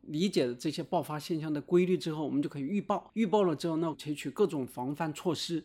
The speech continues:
比如说我们的这些留洋啊，这些宇航员、航天员，他就知道太阳耀斑可能，很可能在一个小时之后发生，留洋他们这宇航员就不要从太空舱出来，对吧？就待在里面，这可以起到一些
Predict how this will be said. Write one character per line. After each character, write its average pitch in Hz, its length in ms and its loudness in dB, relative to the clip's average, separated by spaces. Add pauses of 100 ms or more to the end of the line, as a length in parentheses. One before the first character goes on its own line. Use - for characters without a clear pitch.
比 143 80 -6
如 135 40 -4
说 139 100 -2
我 131 40 -2
们 135 160 0
的 147 220 0
这 139 160 -4
些 147 100 0
留 143 240 2
洋 143 300 2
啊， 160 220 -2
这 147 160 -6
些 139 320 -4
宇 143 120 2
航 147 240 0
员、 147 380 0
航 160 160 2
天 170 100 2
员， 147 160 2
他 156 120 0
就 156 280 0
知 196 140 0
道 202 260 4 (140)
太 160 140 -2
阳 170 100 8
耀 180 120 8
斑 170 160 4
可 160 100 -2
能， 156 220 2 (280)
很 190 140 6
可 175 120 4
能 151 160 4
在 175 120 4
一 165 200 0
个 180 80 6
小 147 180 0
时 156 220 -2
之 180 180 -2
后 170 180 0
发 165 160 -4
生， 165 220 -2 (200)
留 170 200 6
洋 156 120 6
他 160 120 0
们 160 240 4
这 160 100 2
宇 151 140 6
航 143 160 0
员 156 140 4
就 151 100 -2
不 156 160 -2
要 165 200 2
从 147 460 -2
太 160 140 -6
空 156 180 -4
舱 151 160 -4
出 202 180 0
来， 175 120 2 (180)
对 165 80 -2
吧？ 135 140 -4 (140)
就 156 100 -6
待 160 180 2
在 180 120 4
里 160 100 0
面， 110 260 -8
这 143 280 -2
可 147 160 -10
以 139 60 -6
起 - 180 -12
到 139 120 -8
一 135 40 -10
些 147 120 -12